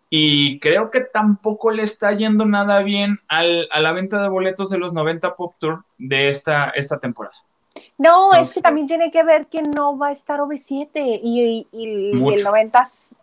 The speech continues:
Speaker 2: eh, la base de los noventas era el, de
Speaker 1: O V siete.
Speaker 2: este tour era O V siete.
Speaker 1: Sí, sí,
Speaker 2: Que es
Speaker 1: y,
Speaker 2: una
Speaker 1: y sí
Speaker 2: pena.
Speaker 1: no le está yendo nada bien. Y, lo, y eso que lo tienen vendido, lo tienen patrocinado, y yo creo que lo van a subir a otro patrocinio.
Speaker 2: Muy probablemente.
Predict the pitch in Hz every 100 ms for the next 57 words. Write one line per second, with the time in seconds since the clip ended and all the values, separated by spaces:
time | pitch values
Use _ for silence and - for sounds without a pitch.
0 | _ _ 220 214 214 202 196 180 185 208
1 | 247 240 208 202 196 190 220 220 202 214
2 | 196 185 170 175 _ _ _ _ - 139
3 | 139 220 240 233 254 254 214 190 185 170
4 | 180 - 202 - 202 _ _ _ _ _
5 | _ _ 135 123 127 _ _ _ _ _
6 | _ _ - 131 131 208 131 127 131 143
7 | 151 160 156 151 147 143 135 127 123 120
8 | - - 127 127 123 127 131 143 147 143
9 | 160 220 208 156 151 151 175 135 127 139
10 | 131 117 123 135 147 131 113 113 127 139
11 | 160 175 - _ - - 123 131 123 151
12 | 123 127 151 135 123 139 123 120 120 113
13 | - 113 - - _ _ _ _ _ _
14 | _ 220 226 233 233 220 202 202 196 180
15 | 185 180 196